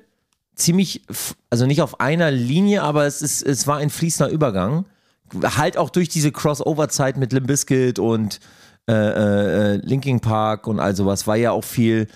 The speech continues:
New Metal, war ja auch Mix zwischen Hip-Hop und, und Metal. Und deswegen, äh, äh, floss das, ich glaube, das ging da gerade, das schwamm da alles so rüber. Also es fing erst mit Hip-Hop an und ging dann so ins Metal-mäßige rein und so.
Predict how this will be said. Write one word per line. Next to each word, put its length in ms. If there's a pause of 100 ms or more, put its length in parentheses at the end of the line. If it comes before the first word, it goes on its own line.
(240)
New 220
Metal, 500
war 140
ja 140
auch 280
Mix 380
zwischen 320
Hip-Hop 320
und, 280
und 140
Metal. 320 (320)
Und 100
deswegen, 440
äh, 560
äh, 40
floss 280
das, 160
ich 120
glaube, 440 (380)
das 160
ging 180
da 200
gerade, 320
das 100
schwamm 380
da 120
alles 260
so 100
rüber. 320
Also 200
es 240
fing 280
erst 240
mit 100
Hip-Hop 300
an 180
und 100
ging 160
dann 160
so 160
ins 300
Metal-mäßige 1040
rein 220
und 120
so. 280